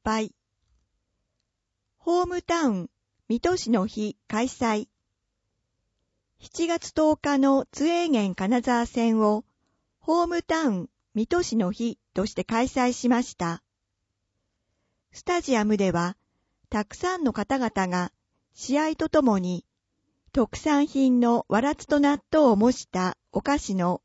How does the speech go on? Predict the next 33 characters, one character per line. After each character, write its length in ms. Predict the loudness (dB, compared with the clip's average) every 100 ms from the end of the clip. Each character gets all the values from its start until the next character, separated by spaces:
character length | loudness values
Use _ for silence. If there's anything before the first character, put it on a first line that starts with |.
| _
わ 140 | -2 0
ら 120 | 0
包 380 | -6 -6 -4 -2
み 60 |
体 260 | -2 -2 -2
験 340 | -2 0 2
な 120 | 0
ど 160 | 0 0
の 260 | 0 -2 -4 _ _ 2
プ 80 |
ロ 120 | 4 4
グ 100 | 4
ラ 120 | 4
ム 140 | 4
を 80 | 4
楽 240 | 2 0
し 180 | 2 2
ん 80 | 2
で 80 | 2
い 100 | 0
ま 140 | 0
し 160 | -2 -6
た。 260 | -10 -10 -14 _ _ _ _ _ _ _ _ _ _ _ _ _ _ _ _ _ _
ホ 240 | -4 0 2
ー 40 |
ム 140 | 0
ゲ 240 | 0 2 2
ー 40 |
ム 100 | 2
日 180 | 2 0 -2 -2
程。 380 | 2 4 2 -2 _ _ _ _ _ _ _ _ _ _
会 240 | 0 2
場、 460 | 4 4 6 2 -2